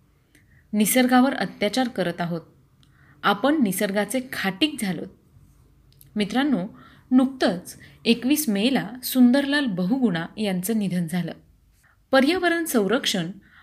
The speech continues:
आणि संवर्धनासाठी झाडांना मिठी मारायला शिकवणारा अवलिया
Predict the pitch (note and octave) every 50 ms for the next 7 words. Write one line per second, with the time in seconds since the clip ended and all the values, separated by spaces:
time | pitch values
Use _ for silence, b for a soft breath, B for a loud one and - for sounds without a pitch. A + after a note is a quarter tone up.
0 | b - G3 G#3+ A#3+ B3+ B3 - - G#3+ F#3 E3+ F3 A#3+ E4 - - D#4 C#4 B3+
1 | B3 A#3+ B3 A#3 A3 G#3+ A#3+ G#3+ - - - - - - F3+ G#3 G3+ G3+ G3 G3+
2 | A3 A#3 A#3+ C4+ C4+ A3+ F#3+ F#3+ G3+ G3 - F4 G#4 G#4 - D#3 F#3+ F#3+ F#3+ G3+
3 | G#3+ - - G3+ - G3 F#3 F3+ F3+ F3 F#3+ - - F#3 F3 F#3+ A3 C#4 D4+ G#3+
4 | E3